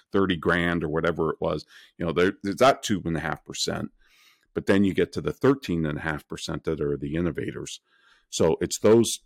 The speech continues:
two groups that we're really targeting with this book. And I think the first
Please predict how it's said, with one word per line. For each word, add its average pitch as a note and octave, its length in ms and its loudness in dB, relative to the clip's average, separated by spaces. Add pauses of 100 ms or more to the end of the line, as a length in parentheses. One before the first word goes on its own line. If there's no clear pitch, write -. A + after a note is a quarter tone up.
two A2+ 200 2
groups E2+ 460 2
that - 140 -2
we're D2 160 -4
really D#2 300 0
targeting D2+ 540 -4
with C#2+ 140 -10
this D2+ 200 -10
book. E2+ 360 -2 (540)
And E2+ 120 -2
I F#2 80 0
think A2 280 -2
the - 80 -10
first - 640 -6